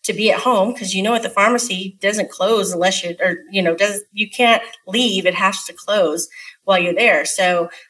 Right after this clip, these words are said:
I didn't have an option, even days I was sick or had migraines. So I'm like, "Yeah, I would love to stay home with my child." And so I think that she told me I was one of her first people that signed up.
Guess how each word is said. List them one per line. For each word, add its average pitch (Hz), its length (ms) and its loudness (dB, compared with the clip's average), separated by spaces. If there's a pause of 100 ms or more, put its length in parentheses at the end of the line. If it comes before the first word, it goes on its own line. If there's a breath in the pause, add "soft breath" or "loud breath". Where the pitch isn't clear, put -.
I 196 80 0
didn't 202 140 2
have 185 120 4
an 180 80 0
option, 190 380 2
even 180 200 -2
days 180 200 -2
I 170 80 0
was 165 180 -4
sick 185 220 0
or 175 60 -4
had 170 220 -2
migraines. 180 500 2
So 190 100 2
I'm 190 100 0
like, 180 220 0
"Yeah, 302 200 -2 (100)
I 247 80 2
would 262 140 0
love 254 140 0
to 247 80 -6
stay 190 200 -4
home 185 160 0
with 185 120 -4
my 175 120 -4
child." 208 420 2 (540 loud breath)
And 196 200 2
so 190 480 2
I 214 180 2
think 262 180 2
that 202 100 4
she - 160 -6
told 330 200 4
me 262 100 6
I 226 80 6
was 220 160 -2
one 214 120 0
of 214 60 -2
her 208 140 -6
first 190 260 -6
people 196 300 -6
that - 120 -4
signed 175 320 0
up. - 240 4